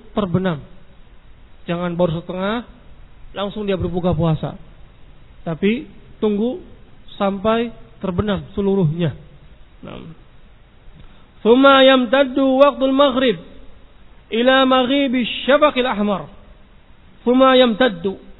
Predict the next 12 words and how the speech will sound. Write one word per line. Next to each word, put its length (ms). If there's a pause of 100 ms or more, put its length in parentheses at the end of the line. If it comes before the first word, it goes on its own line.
(400)
Kemudian 800 (480)
berlangsungnya 960
waktu 320
salat 240
maghrib 480 (160)
ila 240
maghribi 560
syafaqil 400
ahmar. 420 (1800)
Sampai 720 (880)
maghrib 400
hilangnya 880